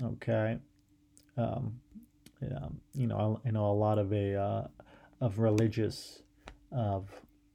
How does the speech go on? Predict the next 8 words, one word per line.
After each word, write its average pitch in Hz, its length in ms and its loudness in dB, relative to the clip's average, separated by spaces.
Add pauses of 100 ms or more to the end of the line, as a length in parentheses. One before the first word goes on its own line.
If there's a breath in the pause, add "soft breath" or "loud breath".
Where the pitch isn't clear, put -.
(160)
you 120 100 4
know, 110 100 4
religious 113 460 2
movements 120 800 4
were, 107 380 0
uh, 101 320 -2
were 110 420 -2 (320)
started, 123 680 2